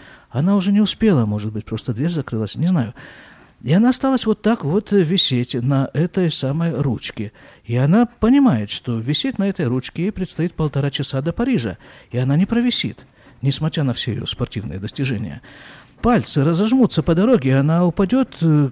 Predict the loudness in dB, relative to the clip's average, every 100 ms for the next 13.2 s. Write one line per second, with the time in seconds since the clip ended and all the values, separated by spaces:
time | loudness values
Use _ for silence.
0 | -4 -6 0 0 0 2 2 0 -2 -4
1 | -2 -4 -8 -8 -2 0 0 -2 -4 -4
2 | -2 -2 -2 -4 -2 -4 -2 -4 -2 0
3 | 2 0 -2 -4 -4 -6 -4 -4 -4 -6
4 | -8 -4 -4 -2 -4 0 0 2 2 0
5 | -2 -14 -20 -20 -20 -4 -4 0 2 4
6 | 2 0 0 0 0 0 -4 -4 -4 -4
7 | -6 -2 -2 0 -2 0 -2 -4 -4 -4
8 | -2 -4 -6 -10 -20 -20 -18 -2 2 4
9 | 4 2 2 0 0 0 0 0 2 2
10 | 0 -2 -2 -2 -2 -8 -4 -2 -2 -2
11 | -2 -2 0 -2 -2 -2 -2 -2 -4 -2
12 | -2 0 0 -2 -4 -6 -4 -6 -2 0
13 | 2 2